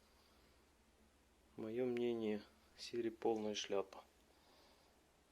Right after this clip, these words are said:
По крайней мере, что касается линейки.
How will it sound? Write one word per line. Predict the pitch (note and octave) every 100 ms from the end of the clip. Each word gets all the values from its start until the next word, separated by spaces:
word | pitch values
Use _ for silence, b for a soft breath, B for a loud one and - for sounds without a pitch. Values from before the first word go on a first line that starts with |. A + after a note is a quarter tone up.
| - - -
По | -
крайней | A#2 A#2+ A2+ A2
мере, | A2 G#2
что | G2+ A#2
касается | A2 G#2+ G#2+ G2+ -
линейки. | G2+ G2 F#2 E2+ -